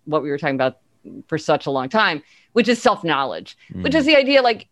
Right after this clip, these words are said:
Speaker 1: each of us has to, there's no magic one-size-fits-all solution. We each have to figure it out for ourselves. We each have to think about our own interests, our own nature, our own temperament, our own tendency,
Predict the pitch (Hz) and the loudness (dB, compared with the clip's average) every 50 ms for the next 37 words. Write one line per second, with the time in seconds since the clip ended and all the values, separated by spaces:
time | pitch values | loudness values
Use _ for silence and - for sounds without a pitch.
0 | _ - 285 320 302 - 330 285 269 - 247 220 208 - 196 202 202 220 247 240 | _ -4 -4 -4 -2 0 0 0 2 2 2 -2 0 -2 -4 0 2 2 2 2
1 | 302 320 311 269 233 202 202 214 196 - 185 170 - 175 160 - - 156 - - | 2 2 2 4 2 2 0 -2 -4 -2 -4 -2 -2 -4 -4 -4 -6 -8 -10 -10
2 | - - - _ 165 151 147 147 - - 135 139 135 143 - - 180 196 233 254 | -16 -18 -4 _ 2 2 2 0 -2 -6 -6 -6 -6 -4 -4 -4 -4 -2 -2 -2
3 | 262 - 294 262 254 240 202 202 202 170 170 160 147 143 139 - 151 143 139 139 | 0 0 -2 -2 -2 -4 -4 -4 -2 -2 0 0 2 0 0 -2 -2 -2 -2 -2
4 | - - 139 151 151 170 185 143 214 233 - 254 220 214 214 196 - 196 165 175 | -2 -2 -2 -2 -2 -4 -6 -4 -4 -4 -2 -2 -4 -2 -4 -4 -4 -4 0 0
5 | 170 147 151 147 - - 190 196 190 - - 196 196 - 214 214 190 190 185 - | 0 0 0 -2 -2 0 0 -2 0 0 -2 -2 -2 0 2 4 4 4 2 0
6 | 165 147 139 143 139 135 151 175 202 202 - 196 196 202 190 - - 156 147 139 | -2 -2 0 0 -2 0 2 2 2 2 0 -2 0 2 2 2 0 -2 -4 -4
7 | 139 143 139 - 190 208 214 202 208 214 202 196 190 190 185 - - 147 143 143 | -6 -6 -8 -4 -4 -2 -2 0 0 0 0 0 0 -2 -2 -2 -4 -4 -4 -4
8 | 139 135 - 202 196 208 214 214 202 208 208 - 208 196 180 175 | -4 -4 -4 -2 -2 0 0 0 -2 -2 -2 0 0 0 0 0